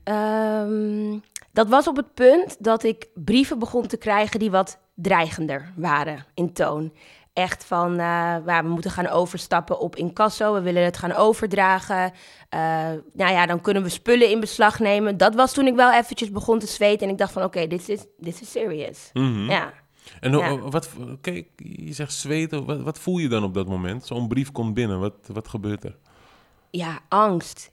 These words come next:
Speaker 1: Heel erg angst. In mijn hoofd had ik eigenlijk nooit echt een probleem. En ik kwam er altijd een
Speaker 2: Hm.
Speaker 1: soort van een beetje mee weg of zo. Dus ik had helemaal niet door dat ik een probleem had.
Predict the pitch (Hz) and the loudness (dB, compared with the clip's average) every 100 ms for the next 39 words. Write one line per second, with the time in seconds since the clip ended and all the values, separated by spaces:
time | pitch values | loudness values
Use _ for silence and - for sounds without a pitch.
0 | _ 175 226 220 180 - - 226 196 - | _ 4 6 8 6 2 4 4 4 -2
1 | 202 208 208 185 202 240 294 - - _ | 2 2 2 2 4 4 4 -4 -18 _
2 | _ - 208 214 175 196 220 226 165 202 | _ -2 0 0 2 0 2 -2 0 2
3 | 202 226 - 202 208 - - _ - 220 | 2 0 0 -2 -2 -10 -20 _ 2 4
4 | 220 208 190 202 190 165 156 202 190 - | 4 4 2 6 6 6 2 0 0 -4
5 | - - - 226 233 - 202 247 254 143 | -20 -20 -2 4 4 6 4 4 2 2
6 | 233 233 247 214 196 226 247 214 190 165 | 4 4 4 4 6 4 4 4 4 4
7 | 226 285 277 - 254 254 247 220 - - | 4 2 -2 2 4 6 4 -4 -8 -8
8 | - 220 262 277 254 240 156 220 277 269 | 0 2 4 6 6 4 4 6 6 6
9 | 254 226 - 214 165 214 220 190 175 220 | 2 -2 0 0 4 4 4 0 2 2
10 | - | 2